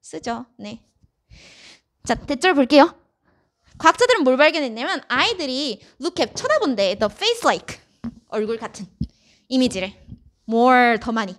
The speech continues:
뭐보다? They looked at, 아이들이 쳐다본 거보다. The known face like, 아, known face image. 얼굴 아닌 것 같은 그 사진을 쳐다본 거보다 얼굴 같은 사진을 더 많이 쳐다봤다.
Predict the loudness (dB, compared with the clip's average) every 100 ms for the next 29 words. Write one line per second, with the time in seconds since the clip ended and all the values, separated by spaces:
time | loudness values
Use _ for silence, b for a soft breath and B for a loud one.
0 | _ -10 -6 -6 -6 _ b b b b
1 | 0 0 0 -6 -6 -8 _ -4 -2 -2
2 | -2 4 4 6 4 2 -2 _ 2 6
3 | 4 2 -4 -8 -2 -2 -2 -16 _ _
4 | _ -6 0 2 0 -4 -6 -4 -4 -6
5 | B B B B 6 8 6 4 0 -6
6 | -4 -4 -4 -6 -10 -10 -10 -10 -10 -10
7 | -4 -4 -2 -6 -4 -4 -2 -2 -2 -4
8 | -8 -8 -8 -8 -10 -10 -10 -10 -8 -10
9 | -10